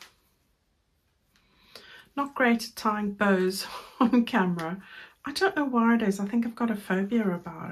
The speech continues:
it. Oh, that one didn't go too badly.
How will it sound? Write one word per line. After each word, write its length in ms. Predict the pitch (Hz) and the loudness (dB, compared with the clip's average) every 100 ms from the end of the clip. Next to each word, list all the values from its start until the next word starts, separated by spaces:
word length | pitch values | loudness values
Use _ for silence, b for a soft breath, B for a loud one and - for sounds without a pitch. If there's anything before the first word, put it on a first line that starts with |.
| 202 | -8
it. 60 | - _ _ B B B B B B B B _ _ 208 | -10 _ _ B B B B B B B B _ _ -4
Oh, 100 | 190 | -4
that 220 | 208 226 | -4 0
one 140 | 240 | 2
didn't 240 | 233 233 220 | 4 2 0
go 180 | 220 | 0
too 300 | 220 - 202 | -2 -4 -4
badly. 560 | 202 196 202 175 185 | 0 0 0 -2 -8